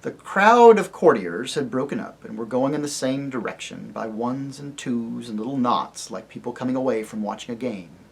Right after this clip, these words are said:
or a race. To, ahem,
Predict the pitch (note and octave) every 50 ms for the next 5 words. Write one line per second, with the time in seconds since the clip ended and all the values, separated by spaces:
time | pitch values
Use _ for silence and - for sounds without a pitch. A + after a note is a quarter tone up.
0 | _ _ _ _ _ F#2+ F#2 F#2+ A#2 G2+ E2+ - - - - - - - - -
1 | - _ _ _ _ _ _ _ _ _ _ _ _ _ _ - - E4 F4+ A4
2 | B4+ C5 B4 A#4+ A4 G#4 G4 F#4 F4 - - - D#4 - - D4+ D#4 D4 C#4 C#4+
3 | C#4+ C#4+ D4+ -